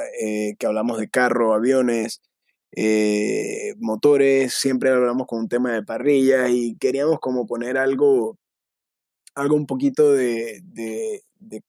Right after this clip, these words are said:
de la comida en sí. Entonces me hubiera gustado poner un restaurantito,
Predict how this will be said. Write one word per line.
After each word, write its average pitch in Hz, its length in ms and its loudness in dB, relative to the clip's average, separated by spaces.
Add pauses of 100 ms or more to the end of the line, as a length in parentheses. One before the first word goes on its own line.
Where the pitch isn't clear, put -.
de 113 240 -8
la 104 140 -4
comida 127 480 0
en 117 100 -8
sí. 135 340 -4
Entonces 120 360 -6
me 147 80 0
hubiera 170 160 4
gustado 196 320 0
poner 147 240 2
un 160 80 -2
restaurantito, 123 960 2